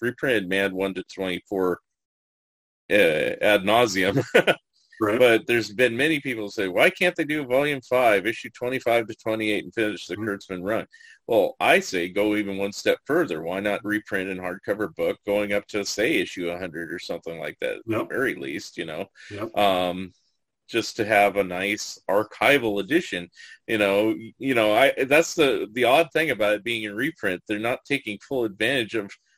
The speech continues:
Speaker 1: the reprint capabilities that they have at their <laughs> disposal. It's
Speaker 2: Yeah.
Speaker 1: really weird,
Speaker 2: Yeah.
Speaker 1: you know? <laughs>
Speaker 2: But, but I wonder that, you know, if, if, if it really is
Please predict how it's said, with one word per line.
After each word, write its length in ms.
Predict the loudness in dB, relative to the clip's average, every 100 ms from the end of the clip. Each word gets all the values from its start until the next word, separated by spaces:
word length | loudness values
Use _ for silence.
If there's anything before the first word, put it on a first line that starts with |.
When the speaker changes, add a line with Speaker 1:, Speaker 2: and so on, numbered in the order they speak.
| _
Speaker 1:
the 100 | 0
reprint 460 | 2 2 2 0 0
capabilities 720 | -2 -2 0 0 -2 -6 -8
that 140 | -6 -2
they 100 | 0
have 220 | 0 0
at 80 | -6
their 120 | -6
<laughs> 20 |
disposal. 800 | -6 -8 2 4 4 0 0 0 0 0
It's 180 | 2 4
Speaker 2:
Yeah. 140 | 4
Speaker 1:
really 240 | 6 4
weird, 500 | 4 0 0 0 0 -4 -14 -20 -20 _ -12
Speaker 2:
Yeah. 80 |
Speaker 1:
you 120 | -6 -2
know? 180 | -2 -2 -10 _ _ -20 _
<laughs> 80 | -14 -14 -20 _ -10 -10 _ 6
Speaker 2:
But, 220 | 6 8
but 140 | 8
I 40 | 8
wonder 280 | 8 8
that, 220 | 6 4 2
you 80 |
know, 140 | 2 2
if, 80 | 0
if, 140 | -6 -8 -8
if 220 | -6 -4
it 60 | -4
really 360 | 0 2 4
is 440 | 6 6 4 0